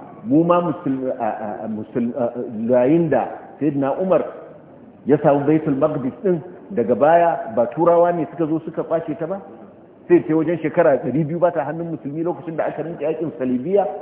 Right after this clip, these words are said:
Crusade. Papa Roma shi ya rinka zaburar da mutane kansu zo su yaƙi a kwato Baitul Maqdis daga hannun wai arna, Musulmi su ne wai arna. Ka ji su masu loba, wai Musulmi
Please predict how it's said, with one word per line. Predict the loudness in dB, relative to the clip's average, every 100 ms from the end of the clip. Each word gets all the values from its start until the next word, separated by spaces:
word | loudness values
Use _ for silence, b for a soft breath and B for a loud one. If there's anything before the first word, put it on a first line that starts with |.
| -12
Crusade. | -4 -4 0 0 0 -6 -16 -20 -20 -20 -20 -20 -20 -20 -20 -20 -20 2
Papa | 4 6 6
Roma | 6 4 0
shi | 0
ya | 0
rinka | 0 -2 2
zaburar | 2 4 4 4 4
da | 0
mutane | 0 -2 -2 -2
kansu | -6 -6 -6
zo | -6 -2
su |
yaƙi | 0 0 0 -4
a |
kwato | -4 -6 -4 -6
Baitul | -6 -6 -6
Maqdis | -6 -6 -8 -8
daga | -8 -10 -10
hannun | -8 -6 -6 -8 -18 -20 -4
wai | 0 2
arna, | 2 0 -2 -4 -6
Musulmi | -6 -6 -6
su | -4
ne | -4
wai | -2 -2
arna. | -4 -6 -8 -12 -18 -18 -16 -12 -12 -10 -10 -10 -12 -14 -14 -16 -18 -18 -18 -14 -14 -14 -16 -16 -16 -16 -16 -16 -16 -18 -12 -8 -8 -10 -6
Ka | 0 2
ji | 2 0
su |
masu | 0 0 2
loba, | 2 4 4
wai | 6 4
Musulmi | 2 0 -2